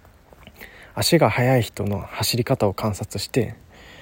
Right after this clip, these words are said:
どうやら足が速い人はももが普通の人より高く上がっているって思ったとするじゃないですか。で、そのことは別に観察した事実として描写して、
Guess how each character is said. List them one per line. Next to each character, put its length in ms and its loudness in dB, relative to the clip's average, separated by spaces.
ど 100 -2
う 20 4
や 120 4
ら 100 0
足 220 0
が 100 2
速 300 2
い 20 2
人 240 -4
は 220 -2
も 160 2
も 160 6
が 180 -4
普 100 -18
通 140 2
の 100 4
人 180 4
よ 120 6
り 80 2
高 220 -4
く 80 -2
上 120 6
が 120 2
っ 40 -6
て 200 0
い 60 2
る 200 -4
っ 40 -20
て 300 -4
思 140 2
っ 40 -4
た 120 -4
と 100 -6
す 140 -4
る 80 0
じ 80 -2
ゃ 20 -4
な 80 -4
い 60 -8
で 80 -12
す 100 -12
か。 140 -10
で、 80 0
そ 100 0
の 100 2
こ 120 2
と 100 10
は 80 10
別 260 2
に 180 4
観 180 2
察 260 2
し 160 0
た 80 4
事 180 4
実 160 -2
と 80 -4
し 140 -8
て 180 0
描 180 8
写 160 4
し 140 -8
て、 240 6